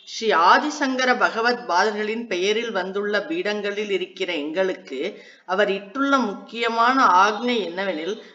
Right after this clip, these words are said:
நாங்கள் எப்போதும் ஈஸ்வர தியானம் செய்ய வேண்டும், மற்றவர்களையும் தியானம் செய்யுமாறு பண்ண வேண்டும் என்பதே. ஈஸ்வர தியானம் என்பது எதற்கு? அந்த ஈஸ்வரன் தான் நாமாக ஆகியிருக்கிறார்.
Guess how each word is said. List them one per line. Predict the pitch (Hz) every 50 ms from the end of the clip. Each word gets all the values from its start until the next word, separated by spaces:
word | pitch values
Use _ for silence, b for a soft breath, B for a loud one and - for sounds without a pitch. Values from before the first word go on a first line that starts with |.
| B _
நாங்கள் | 185 196 214 220 220 208 202 190
எப்போதும் | 185 190 190 - - 247 240 240 240 240 262 277 262 208 196
ஈஸ்வர | 220 214 - 240 240 233 233 226
தியானம் | 190 190 180 175 180 190 202
செய்ய | 208 - 185 165 165 165 165
வேண்டும், | 160 156 143 135 160 165 151 127 - - - _ _
மற்றவர்களையும் | - 156 170 - - - - 269 277 277 269 269 262 254 254 254 285 349 370 294
தியானம் | 220 214 196 185 190 208 240 269 302 311
செய்யுமாறு | 302 - 285 254 247 247 247 240 233 226 233 262 349
பண்ண | - - 214 180 185 208 233 247
வேண்டும் | 247 240 233 214 202 208 220 226
என்பதே. | 208 175 160 147 160 151 165 165 B B B B B B B _
ஈஸ்வர | 170 190 240 285 277 - 330 311 311 311
தியானம் | 269 262 269 262 262 262 269 269
என்பது | 269 254 247 240 240 233 240 240
எதற்கு? | 220 214 214 220 214 - - 220 214 220 214 - - - _ -
அந்த | - 180 180 185
ஈஸ்வரன் | 175 185 208 240 262 254 - 285 269 247 240 220 196 185
தான் | 185 202 233 285 294 240
நாமாக | - 175 180 190 202 214 214 214 214 220 - 269
ஆகியிருக்கிறார். | 240 190 156 147 - - 180 170 160 156 - - - 156 147 147 - - B B